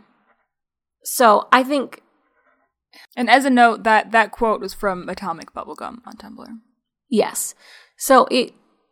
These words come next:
Speaker 1: it's just kind of very interesting to think about. And then there's kind of this talk about, in this post and other posts, how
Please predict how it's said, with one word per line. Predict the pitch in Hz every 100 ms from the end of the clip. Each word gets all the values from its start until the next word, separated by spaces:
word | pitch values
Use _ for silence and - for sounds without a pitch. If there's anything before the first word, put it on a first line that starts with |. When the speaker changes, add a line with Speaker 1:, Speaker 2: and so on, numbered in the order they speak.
| _
Speaker 1:
it's | - - 220
just | 277 -
kind | 302
of | 285
very | 233 226 214
interesting | 220 220 233 226 220
to |
think | 208 - 202 202
about. | 202 190 185 185 -
And | 240 247
then | 269
there's | 277 262
kind | - 247
of | 220
this | 220
talk | - 226 208 -
about, | 214 196 190 - _
in | 226 214
this | 214 294
post | 277 254
and | 220
other | 226
posts, | 226 226 214 -
how | 202 196 196 190